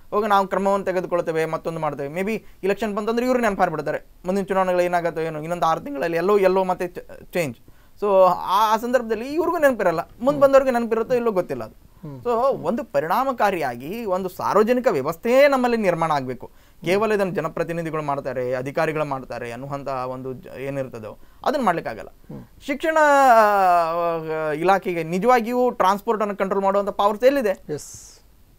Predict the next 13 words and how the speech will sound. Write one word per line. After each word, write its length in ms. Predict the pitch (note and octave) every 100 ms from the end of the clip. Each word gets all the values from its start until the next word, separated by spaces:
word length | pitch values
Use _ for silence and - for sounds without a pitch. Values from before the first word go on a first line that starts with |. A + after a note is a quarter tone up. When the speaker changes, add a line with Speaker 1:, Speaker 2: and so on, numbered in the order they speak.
| _ - - - B2
Speaker 1:
ಈಗ 120 | D3+
ಹೇಳ್ತಾ 180 | G3+ F#3+
ಇದ್ರೆ 140 | C#3
ಶಿಕ್ಷಣ 220 | F3 G3
ಇಲಾಖೆಗೆ 320 | F#3+ F3+ G3+
ನಾನು 180 | G#3+ F3
ಮಾಹಿತಿಯನ್ನು 380 | E3+ F3+ F3 E3+
ಕೊಟ್ಟಿದ್ದೇನೆ. 340 | D3+ C3 B2
Speaker 2:
ಏನ್ 100 | C3
Speaker 1:
ಎಲ್ಲಿದೆ 280 | F#3+ G#3 B3+
Speaker 2:
ಬೇಕು, 200 | A#3+ F#3
Speaker 1:
ಪಾ- 80 | A#3
Speaker 2:
ಏನಂದ್ರೆ 420 | B3 C4+ B3+ C#4+